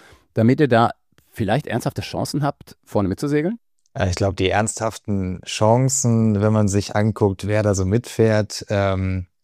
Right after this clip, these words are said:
Speaker 2: die sind, glaub ich, relativ schnell weg. Also, ähm, ich würde jetzt aus dem, aus dem Kopf sagen, dass wir wohl das älteste
Speaker 1: Mhm.
Speaker 2: Schiff haben, was da mitfährt.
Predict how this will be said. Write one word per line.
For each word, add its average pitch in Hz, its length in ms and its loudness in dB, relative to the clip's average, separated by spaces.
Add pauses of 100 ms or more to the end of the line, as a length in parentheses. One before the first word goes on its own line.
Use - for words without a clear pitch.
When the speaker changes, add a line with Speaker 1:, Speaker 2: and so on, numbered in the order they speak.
(180)
Speaker 2:
die 110 140 4
sind, 117 200 4
glaub 110 200 6
ich, 104 160 4
relativ 117 480 2
schnell 110 380 2
weg. - 280 2 (200)
Also, 110 360 2
ähm, 101 640 2
ich 98 180 -10
würde 104 600 4
jetzt - 480 -6 (260)
aus 104 180 -4
dem, 95 340 -4
aus - 120 -6
dem - 140 -10
Kopf - 360 -4 (240)
sagen, 104 500 2
dass 98 200 -2
wir 98 120 0
wohl 98 120 0
das 95 140 -4
älteste 107 440 -2
Speaker 1:
Mhm. 104 40 0
Speaker 2:
Schiff 113 200 0
haben, 113 220 4
was 110 120 2
da 110 120 0
mitfährt. 110 480 0